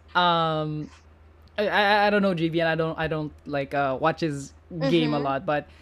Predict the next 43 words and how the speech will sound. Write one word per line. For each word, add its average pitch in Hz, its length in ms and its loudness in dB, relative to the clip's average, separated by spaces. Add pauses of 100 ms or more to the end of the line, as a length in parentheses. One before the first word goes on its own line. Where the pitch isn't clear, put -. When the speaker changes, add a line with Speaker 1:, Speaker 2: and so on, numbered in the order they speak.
(160)
Speaker 1:
you 180 80 0
know, 196 80 0
it's - 160 -4
nice 214 300 -2
to - 120 -2
know 160 360 2
that 147 340 0 (260)
there 170 300 0
are 170 240 4
players 151 400 -2
who 151 80 -2
are 147 120 0
like 143 200 -4
that 139 180 -4
in 151 200 -2
the 147 60 -2
P 147 200 -8
B 135 180 -6
A, 135 220 -8 (380)
especially 185 460 0
Speaker 2:
Mm-hmm. 160 220 -2
Speaker 1:
since, - 80 -8
like 139 180 -4
you 143 60 -4
mentioned, 139 440 -4 (1120)
most 247 580 6
of 170 240 4
them, 139 480 0
like, 190 220 -4
we'll, 233 320 -2
we'll, 220 220 4
we'll 233 180 0
put 226 160 4
it 160 80 2
out 143 160 2
there, 127 120 -4
most 240 360 4
of 202 160 2
them 156 460 2 (100)
aren't 180 320 2
really, 143 680 -2 (380)
um, 147 680 2 (640)
that 175 400 0